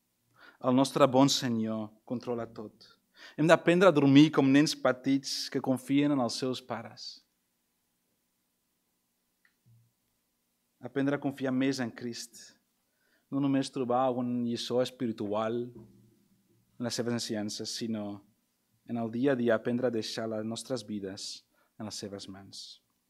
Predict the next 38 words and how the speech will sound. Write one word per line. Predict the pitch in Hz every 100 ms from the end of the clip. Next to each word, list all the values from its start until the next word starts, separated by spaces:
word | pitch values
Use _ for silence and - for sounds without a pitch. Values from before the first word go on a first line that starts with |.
| _ _ _ _ _ _ _ _ - _ - _
Quan | 139 135
tenia | 143 151
uns | 147
tres | 147 151
o |
quatre | 147 139 139
anyets, | 135 135 127 - - _ _ _ _ _ _ _ _ _ _ _ _ _ _ _ _ _ _ _ _ -
eh, | 120 123
és | 120
unes | 127 127
poques | 147 143 131
memò-, | 123 131 131
rec-, | 127 123 135 113 123
records | 120 139 139
que | 139
tinc | 131 123
d'aquell | 113 127
moment. | 120 113 117 113 - _ _ _ _ _ _ _ _ _ _ _ _ _ _ _ _ _ _ _
Em, | 123 117 117 113 123
vinc, | 127 123
soc | - 117
de | 117
Bèlgica, | 131 131 127 127
com | 107
sabeu, | - 123 143 143
no? | 135 127 147 - _ _ -
I | 117
fem | 123 117 -
tota | 135 131 120
bici. | 117 113 113 113
La | 110
meva | 127 127
mare | 135 147
no | 143
té | 135
carnet | 123 131
de | 123
conduir | 123 120 139 196